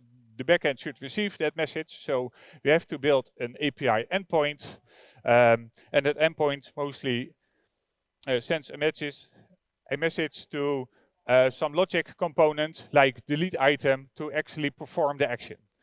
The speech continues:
So this is a common, uh, uh, uh, setup that we find in applications. So, um, and, uh, the problem, or at least problem, uh, uh, uh, I've built a lot of, uh,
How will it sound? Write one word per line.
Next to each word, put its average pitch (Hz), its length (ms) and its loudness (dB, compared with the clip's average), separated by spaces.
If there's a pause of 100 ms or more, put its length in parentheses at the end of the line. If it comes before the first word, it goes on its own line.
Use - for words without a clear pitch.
(160)
So 131 120 -10
this 151 260 -4
is - 340 -8 (260)
a 139 120 0
common, 147 460 -2 (360)
uh, 131 260 0
uh, 127 140 -4 (360)
uh, 131 140 2
setup 139 480 -4 (420)
that 127 160 0
we 135 100 -6
find 139 440 -2
in 131 280 -2
applications. 107 800 -8 (520)
So, 143 360 -2 (380)
um, 135 320 -2 (420)
and, 143 840 4 (420)
uh, 139 100 6
the 139 100 0
problem, 139 480 -2
or 127 160 -2
at 113 80 -8
least 127 240 -10
problem, 139 420 -2 (420)
uh, 127 460 4 (560)
uh, 110 160 -2 (160)
uh, 131 180 2
I've 147 180 -2
built 175 340 2
a 147 100 0
lot 170 220 4
of, - 440 -2 (220)
uh, 139 340 6